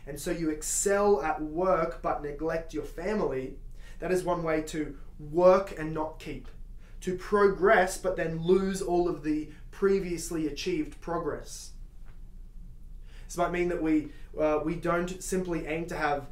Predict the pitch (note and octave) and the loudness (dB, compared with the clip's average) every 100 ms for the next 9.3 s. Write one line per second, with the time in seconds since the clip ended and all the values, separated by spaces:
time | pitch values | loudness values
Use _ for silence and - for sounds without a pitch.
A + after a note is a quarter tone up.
0 | - - D3 F#3 - F3+ - - D3+ F3+ | -12 -6 2 4 4 2 -4 -4 -2 -2
1 | - C#3+ C#3+ C#3+ C#3 - C#3+ C3+ G#3 A#3 | -4 -6 -4 -4 -6 -10 -8 2 4 4
2 | - D#3 C#3 C#3 C#3 D#3+ C4 - - - | -2 -4 -4 -2 0 0 -2 -8 -14 -14
3 | - - - - D#3+ E3 D#3+ D3+ - F#3 | -14 -14 -14 -2 4 4 4 0 -4 -4
4 | F3+ F3 E3+ D#3 D3+ D3 E3 F3 E3+ F#3 | -4 -4 -2 -2 -2 -4 -2 -2 0 0
5 | F#3 F3 D#3+ D#3 D3 C#3+ C#3 C3+ - - | 0 -2 -4 -4 -4 -4 -4 -8 -12 -2
6 | D#3 D3 C3+ - - E3 E3 - F3+ F#3 | 0 0 -4 -10 -8 -8 -8 -8 -6 -6
7 | - F#3 D#3+ D#3+ - - E3 E3 E3 - | -4 -4 -4 -6 -6 -2 0 0 -4 -4
8 | D#3 D3 D3 D3 C#3+ C#3 C3 - - D#3 | -4 -4 -2 -2 -2 -6 -10 -10 -6 -4
9 | D#3 - - | -4 -6 -12